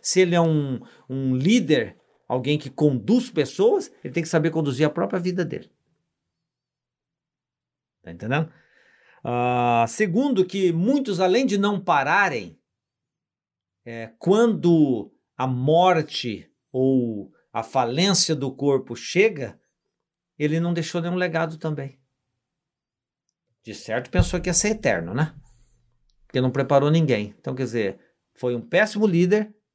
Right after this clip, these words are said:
e ainda não deixou ninguém pra cuidar da igreja que ficou. Tá? Então, eu acho que você tem que ter desconfiômetro e, ao mesmo tempo, e em primeira mão,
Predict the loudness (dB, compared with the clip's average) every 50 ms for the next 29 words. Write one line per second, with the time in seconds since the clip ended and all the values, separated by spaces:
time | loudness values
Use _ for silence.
0 | _ _ -2 0 0 0 0 -2 -2 -2 -2 -4 -4 -6 -6 -6 -6 -4 -4 -4
1 | -4 -4 -4 -6 -6 -6 -4 -2 0 0 0 2 0 0 0 0 -2 -2 -2 -4
2 | -8 -12 -16 -18 -18 -18 -16 -16 -16 -18 -18 _ _ _ _ _ _ _ _ _
3 | _ _ _ _ _ _ _ _ _ -6 -6 -6 -4 -6 -6 -8 -8 -12 _ _
4 | -20 _ _ -2 2 2 4 2 2 -2 -2 2 2 4 4 4 4 4 4 4
5 | 2 0 -8 _ _ _ _ -4 -2 -2 -2 0 -2 -2 0 0 -2 -2 -2 0
6 | 2 2 2 2 2 -2 -8 -10 -6 -2 -2 -2 -2 -2 0 0 2 2 2 2
7 | 0 0 -2 -2 -6 -10 -14 -14 -14 -14 _ _ _ _ _ _ -8 -4 -4 -2
8 | -2 0 2 4 6 6 4 4 0 -2 -2 -2 -2 0 0 0 0 -2 -4 -4
9 | -4 -4 -4 -4 -8 _ _ _ -6 -2 2 2 2 2 0 -6 -8 -4 0 2
10 | 4 4 4 4 4 4 2 0 0 -2 -4 -10